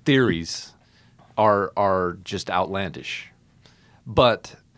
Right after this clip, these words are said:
I think what we've figured out is that they were kind of just doomed either way. And that th-, nothing they could have done would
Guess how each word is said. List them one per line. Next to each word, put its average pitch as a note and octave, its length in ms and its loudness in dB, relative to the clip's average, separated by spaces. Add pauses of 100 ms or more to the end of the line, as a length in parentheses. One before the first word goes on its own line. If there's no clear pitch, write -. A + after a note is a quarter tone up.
(1000)
I A#2+ 120 2
think A#2+ 280 0 (240)
what A2+ 420 0
we've G#2+ 200 0
figured F#2+ 340 0
out A#2+ 240 4
is F2 460 -4 (240)
that G2 220 -2
they G2+ 120 0
were G2+ 140 -2
kind G2 320 -4
of F2+ 120 -4 (380)
just - 280 -12
doomed E2+ 280 -4
either D#2+ 180 -8
way. D#2+ 300 -8 (720)
And A2 300 0
that G#2 180 -2
th-, - 120 -12 (880)
nothing C#3 480 0
they A#2 140 2
could A#2 200 2
have F#2 160 -2
done F2+ 440 -2 (760)
would A2 320 -2